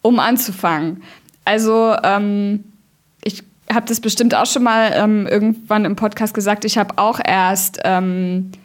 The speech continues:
in, in, im Teenie-Alter angefangen. Also ich hab auch nicht im Kindesalter irgendwie schon angefangen. Und man merkt es schon, also mir ging das zumindest immer so, ähm, dass man das schon merkt, dass diese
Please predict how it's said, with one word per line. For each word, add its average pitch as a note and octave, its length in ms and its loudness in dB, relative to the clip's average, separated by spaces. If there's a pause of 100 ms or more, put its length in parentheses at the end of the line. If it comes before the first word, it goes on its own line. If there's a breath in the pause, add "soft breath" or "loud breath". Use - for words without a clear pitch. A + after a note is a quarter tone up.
(380 loud breath)
in, F#3+ 140 -2
in, F#3+ 520 0
im G#3+ 200 2
Teenie-Alter G#3 640 2
angefangen. F#3+ 600 0
Also F#3+ 200 0
ich F#3+ 160 0
hab F#3 100 -2
auch G#3 220 0
nicht F#3+ 180 0
im F3+ 180 -4
Kindesalter G3+ 720 2
irgendwie F#3+ 260 -2
schon F3+ 180 -4
angefangen. G3+ 580 0 (360 loud breath)
Und A#3+ 220 0
man G#3 240 2
merkt G3+ 380 0
es G#3+ 220 -2
schon, C#4+ 580 2
also F#3+ 360 0 (100)
mir A3 200 4
ging B3+ 200 4
das B3+ 180 0
zumindest A3 460 0
immer A3 240 2
so, G#3+ 400 2 (480 loud breath)
ähm, G#3 640 2 (100)
dass A3 180 0
man A#3+ 140 4
das B3 180 0
schon A#3+ 220 2
merkt, A#3 400 0
dass F#3+ 240 -2
diese G3 520 0